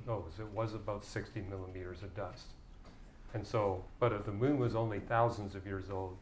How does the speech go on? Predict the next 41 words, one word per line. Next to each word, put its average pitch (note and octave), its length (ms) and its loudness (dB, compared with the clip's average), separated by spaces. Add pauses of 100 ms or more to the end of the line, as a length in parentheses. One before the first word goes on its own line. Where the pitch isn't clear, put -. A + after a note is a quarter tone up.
(100)
you A#2 80 0
wouldn't G2+ 240 -2
have G2 180 -4
any F2+ 120 -8
dust. F2 400 -10 (960)
So G#2 60 -4
the F#2+ 80 -4
fact A#2 300 6
that A2+ 80 -2
it F#2+ 40 -2
was G2 100 -4
sixty - 340 -4
millimeters F#2 600 -4
of F#2 120 -8
dust F#2 280 -4 (380)
shows G2+ 360 -2
that F#2 120 -4
indeed F#2 420 -4 (380)
it G2+ 140 -2
must F#2+ 260 -2
be F#2+ 140 -4 (100)
billions F2+ 480 -4
of G2 120 -8
years F2+ 240 -6
old. G2 220 -2 (580)
But A#2 160 2
to C#3+ 100 4
this D#3 220 6
day, B2 300 4
you A#2 180 0
got A2 240 0
some A2+ 340 2
young G#2+ 160 -2
Earth G#2 160 -4
creationists G2 640 -2 (100)
saying F#2+ 360 -2 (480)
there A2+ 120 4
was G#2 240 0 (320)
a A#2 80 6
dust A2 420 4
problem, F#2 380 4